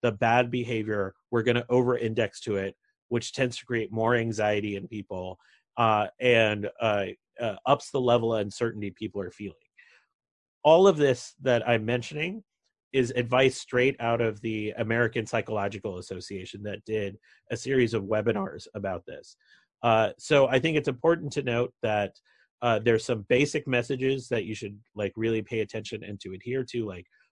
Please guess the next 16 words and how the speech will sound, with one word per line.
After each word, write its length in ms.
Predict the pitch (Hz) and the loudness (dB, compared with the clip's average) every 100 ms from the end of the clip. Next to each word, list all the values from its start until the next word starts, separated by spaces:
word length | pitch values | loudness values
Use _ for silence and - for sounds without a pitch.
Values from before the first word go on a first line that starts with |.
| _ | _
washing 340 | 120 117 120 104 | 2 2 0 -6
hands, 600 | 117 107 104 101 101 - _ _ | -4 -2 -2 -4 -10 -20 _ _
staying 340 | - - 117 110 | -10 -2 0 0
socially 380 | 120 110 104 98 | -4 -4 -6 -4
distant. 460 | 123 123 95 85 _ _ _ _ - | -4 -4 -6 -12 _ _ _ _ 2
But 120 | 147 | 6
that 200 | 165 170 | 4 6
message 340 | 175 165 175 | 2 2 0
is 180 | 151 127 | 0 -4
going 320 | 117 131 135 123 | -2 0 0 0
to, 180 | 120 113 | -2 0
like, 260 | 120 101 - | -2 -2 -2
be 120 | 117 | -2
received 600 | 107 101 - 120 123 120 | -2 -2 -4 -4 -4 -4
by 140 | 113 104 | -4 -4
people 640 | - 110 113 107 104 101 | -6 -6 -4 -2 -4 -8